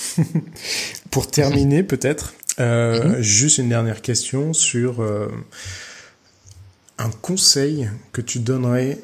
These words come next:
Speaker 1: à des jeunes designers, mais alors plutôt,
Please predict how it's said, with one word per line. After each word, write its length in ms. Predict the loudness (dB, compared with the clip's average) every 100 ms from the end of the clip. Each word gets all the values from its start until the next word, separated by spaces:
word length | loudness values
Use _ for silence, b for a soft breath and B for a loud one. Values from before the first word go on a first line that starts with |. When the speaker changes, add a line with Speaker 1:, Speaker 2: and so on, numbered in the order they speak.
| -10
Speaker 1:
à 100 | -4
des 540 | -2 0 0 2 2 2
jeunes 280 | 4 4 4
designers, 640 | 2 2 4 4 2 0 -4 -14 _ _ -4
mais 300 | 0 2 0 -4 -2
alors 260 | 0 0 -4
plutôt, 420 | -10 -4 -4